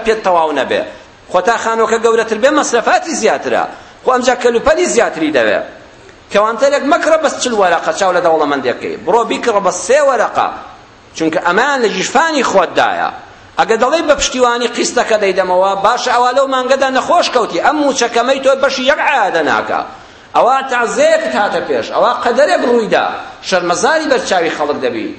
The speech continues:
متمانەت نامێنێ. ئەم جا ناوی بە بازاڕەکەدا بڕۆی. ئەم جا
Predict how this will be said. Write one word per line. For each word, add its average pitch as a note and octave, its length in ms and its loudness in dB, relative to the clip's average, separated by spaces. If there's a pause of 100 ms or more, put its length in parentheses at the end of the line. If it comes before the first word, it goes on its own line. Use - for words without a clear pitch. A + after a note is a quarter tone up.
متمانەت G#3+ 600 -4
نامێنێ. G#3+ 380 -2
ئەم G#3 140 -6
جا A3 160 2
ناوی D4 260 0
بە B3+ 120 0
بازاڕەکەدا F3 680 0
بڕۆی. B2 220 -4
ئەم F#3+ 140 -6
جا G#3 60 2